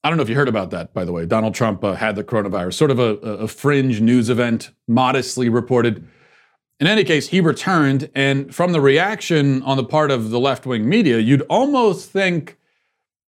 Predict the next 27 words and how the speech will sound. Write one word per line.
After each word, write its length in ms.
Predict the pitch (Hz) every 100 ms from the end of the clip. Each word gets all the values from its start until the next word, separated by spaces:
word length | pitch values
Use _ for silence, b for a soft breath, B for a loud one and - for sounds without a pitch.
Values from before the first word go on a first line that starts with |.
| -
that 220 | 147 156
they 140 | - 165
were, 340 | 156 151 143
I 100 | 139
don't 100 | 185
know, 220 | 131 120
upset 800 | 117 135 - - 147 196 - - -
that 120 | 117
the 60 | 117
President 360 | 135 127 120
of 60 | 123
the 60 |
United 140 | 120 113
States 340 | - 113 107
recovered 640 | 110 113 - 147 127 120
from 160 | - 113
his 140 | 104
illness. 420 | 107 101 80 - _ _ _ _ _ _ _ 143
There 80 |
certainly 260 | 143 269 269
wasn't 300 | 226 190 170
much 280 | 151 156 -
in 80 | 147
the 80 |
way 220 | 135 131 123
of 220 | 113 101
relief, 720 | 123 120 160 113 - - _